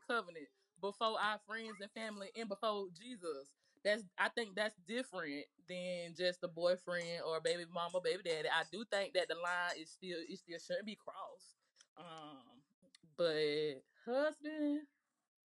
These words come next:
it might, I, you know, I can't say. I would hope that I never tried in that situation.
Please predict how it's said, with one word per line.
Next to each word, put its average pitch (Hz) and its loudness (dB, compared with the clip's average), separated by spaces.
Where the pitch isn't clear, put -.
it 151 -4
might, 143 0
I, 151 6
you 185 -2
know, 139 0
I 170 4
can't 151 0
say. 131 -2
I 185 6
would 175 4
hope 202 0
that 170 4
I 160 0
never 160 -2
tried 165 -2
in 170 -2
that 151 -4
situation. 190 -2